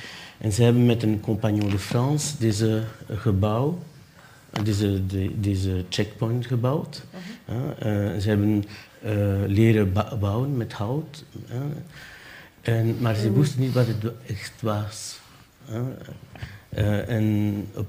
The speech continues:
Speaker 1: één keer heb ik zo een soort, eh, historieles gemaakt. Hè. Voilà,
Speaker 2: Ja.
Speaker 1: dus de checkpoint. Ja. Ja, wat? Ben je z-,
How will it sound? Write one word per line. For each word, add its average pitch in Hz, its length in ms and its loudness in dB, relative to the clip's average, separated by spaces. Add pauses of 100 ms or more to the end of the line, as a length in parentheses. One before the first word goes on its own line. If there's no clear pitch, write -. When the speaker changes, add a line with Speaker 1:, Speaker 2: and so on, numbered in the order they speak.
Speaker 1:
één 123 180 4
keer 135 140 4
heb 127 160 2
ik 123 100 2
zo 123 180 4
een 113 100 4
soort, - 560 -2
eh, 110 100 -6 (300)
historieles 101 920 -2
gemaakt. 95 480 -6
Hè. - 80 -12
Voilà, 92 400 -10 (100)
Speaker 2:
Ja. 185 160 10
Speaker 1:
dus - 100 -4 (160)
de 90 140 -6
checkpoint. 92 580 -6
Ja. 82 140 -10 (420)
Ja, - 60 -16 (120)
wat? - 480 -10 (640)
Ben 101 280 -4
je 98 120 -2
z-, 90 320 -10